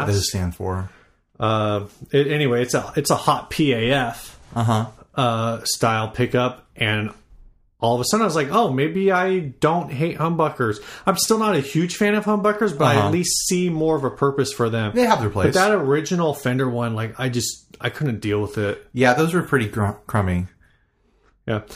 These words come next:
Speaker 1: So these
Speaker 2: I remember
Speaker 1: could
Speaker 2: them being pretty thin and pretty,
Speaker 1: Yeah.
Speaker 2: like, just, they had the, like, bad sound.
Speaker 1: They're not, they're not
Speaker 2: Not
Speaker 1: fun.
Speaker 2: good. Not good.
Speaker 1: These guitars are, uh,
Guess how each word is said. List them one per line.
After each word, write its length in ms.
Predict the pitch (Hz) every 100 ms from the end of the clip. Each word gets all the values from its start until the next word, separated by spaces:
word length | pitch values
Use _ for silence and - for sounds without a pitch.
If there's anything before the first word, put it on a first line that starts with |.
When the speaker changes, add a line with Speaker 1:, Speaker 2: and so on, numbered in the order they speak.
| -
Speaker 1:
So 100 | -
these 240 | 175 226 185
Speaker 2:
I 20 |
remember 120 | -
Speaker 1:
could 80 | 175
Speaker 2:
them 80 | 131
being 160 | 117 101
pretty 240 | 127 104 -
thin 240 | 113 107 104
and 160 | 98 90
pretty, 380 | 98 95 92 165
Speaker 1:
Yeah. 520 | 120 113 101 92 92 107 - _
Speaker 2:
like, 180 | 110 95
just, 340 | - 101 - - _ -
they 80 |
had 140 | 104 90
the, 120 | 80 - _ _ -
like, 160 | 92
bad 340 | - 87 85 80 -
sound. 240 | - - 123
Speaker 1:
They're 80 |
not, 480 | 143 139 131 123 -
they're 80 | 123
not 200 | 123 113
Speaker 2:
Not 100 | 143
Speaker 1:
fun. 160 | 120 107
Speaker 2:
good. 320 | 104 87 107
Not 160 | 120 117
good. 100 | 117
Speaker 1:
These 200 | 220 247
guitars 640 | 269 - 208 214 214 202
are, 360 | 190 190 185
uh, 460 | 175 165 160 147 120